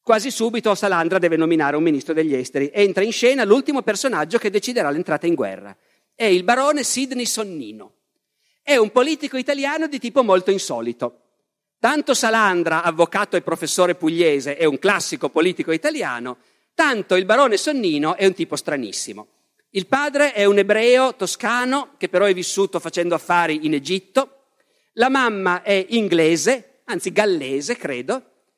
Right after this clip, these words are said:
e il barone Sonnino è protestante, che per un politico italiano è già, come dire, un cocktail insolito. Sonnino è convinto che in guerra bisogna andarci. Lui si è fatto una sua idea, che il popolo lo chiede.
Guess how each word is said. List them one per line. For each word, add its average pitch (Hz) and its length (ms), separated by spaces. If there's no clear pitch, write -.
e 240 100
il 233 80
barone 240 260
Sonnino 247 440
è 240 80
protestante, 175 880
che 208 200
per 247 100
un 233 100
politico 240 380
italiano 165 640
è 185 120
già, 156 300
come 147 240
dire, 135 320
un 185 160
cocktail 147 400
insolito. 110 720
Sonnino 220 1000
è 170 140
convinto 175 500
che 151 140
in 143 100
guerra 156 300
bisogna 135 320
andarci. 117 540
Lui 294 140
si 277 100
è 247 40
fatto 254 220
una 247 120
sua 269 180
idea, 156 360
che 214 100
il 208 120
popolo 294 380
lo 226 100
chiede. 123 560